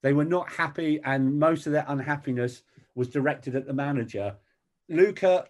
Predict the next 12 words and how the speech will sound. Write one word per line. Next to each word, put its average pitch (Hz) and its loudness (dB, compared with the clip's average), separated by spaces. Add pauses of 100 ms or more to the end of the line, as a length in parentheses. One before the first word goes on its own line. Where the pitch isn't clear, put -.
(120)
I - -10
have 170 -6
to 156 -8
say, 143 -2 (840)
he 170 -2
looked 175 -4
absolutely 147 -6
shattered. 160 -6 (280)
Yeah, 120 -6 (200)
absolutely 160 -4
shattered. 127 -4 (400)
And 143 2